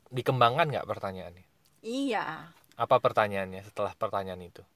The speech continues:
Speaker 2: Hmm, banyak.
Speaker 1: Oh, yang kamu paling ingat?
Speaker 2: Apa ya?
Speaker 1: Ya itu kan tadi satu
Speaker 2: Siapa diri
Speaker 1: pertanya-,
Speaker 2: saya? Sep-,
Speaker 1: Oke.
Speaker 2: pertanyaan selanjutnya.
Speaker 1: Itu pertanyaan kedua. Terus
Speaker 2: Mm-mm.
Speaker 1: jawaban dari pertanyaan itu adalah?
Speaker 2: Ya banyak.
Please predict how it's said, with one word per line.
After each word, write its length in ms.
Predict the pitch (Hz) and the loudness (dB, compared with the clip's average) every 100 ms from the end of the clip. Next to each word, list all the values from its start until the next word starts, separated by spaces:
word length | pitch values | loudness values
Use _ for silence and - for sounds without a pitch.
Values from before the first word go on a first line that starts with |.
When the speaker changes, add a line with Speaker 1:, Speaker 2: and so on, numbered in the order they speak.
| _ _ _ | _ _ _
Speaker 2:
Hmm, 320 | - 254 247 247 | -12 -10 -6 2
banyak. 800 | 233 320 453 466 427 427 415 415 - - - - | 4 4 2 -2 -4 -2 -4 -8 -16 -20 -20 -16
Speaker 1:
Oh, 280 | 107 101 101 | -10 -6 -4
yang 180 | 104 107 | -4 0
kamu 240 | 117 123 | 0 4
paling 300 | 120 120 127 | 4 4 2
ingat? 240 | 131 127 - _ _ _ _ | -2 -4 -4 _ _ _ _
Speaker 2:
Apa 400 | 196 190 254 370 | -16 -14 -12 -10
ya? 220 | 302 185 - | -10 -10 -14
Speaker 1:
Ya 100 | - 113 | -4 0
itu 120 | 156 | 6
kan 180 | 214 233 - - _ | 6 6 -10 -20 _
tadi 240 | - 135 202 | 4 6 8
satu 260 | 190 254 | 8 10
Speaker 2:
Siapa 160 | - - | 10 8
diri 300 | 233 139 - | 8 4 6
Speaker 1:
pertanya-, 80 | 139 | 4
Speaker 2:
saya? 280 | 226 208 196 - _ _ | 2 0 -6 -16 _ _
Sep-, 160 | - 120 | -10 -10
Speaker 1:
Oke. 240 | - 107 | -6 -6
Speaker 2:
pertanyaan 480 | 95 98 95 185 190 | -2 -2 -2 -6 -8
selanjutnya. 420 | - 180 180 180 | -8 -12 -12 -14
Speaker 1:
Itu 140 | - 143 | -10 -6
pertanyaan 420 | - 117 110 104 | 0 0 0 -6
kedua. 300 | 101 92 90 - | -8 -8 -10 -10
Terus 300 | - 147 202 - - | 0 2 0 -6 -14
Speaker 2:
Mm-mm. 80 | - | 2
Speaker 1:
jawaban 360 | 117 113 113 113 | 4 6 4 2
dari 200 | 113 113 | -2 -4
pertanyaan 540 | - 120 127 113 113 | -2 0 2 0 -2
itu 160 | 110 117 | -4 -2
adalah? 320 | 160 107 135 - _ _ _ _ _ _ | -2 -2 -6 -8 _ _ _ _ _ _
Speaker 2:
Ya 260 | 208 185 175 | -10 -8 -8
banyak. 440 | 175 185 311 277 | -10 -12 -8 -10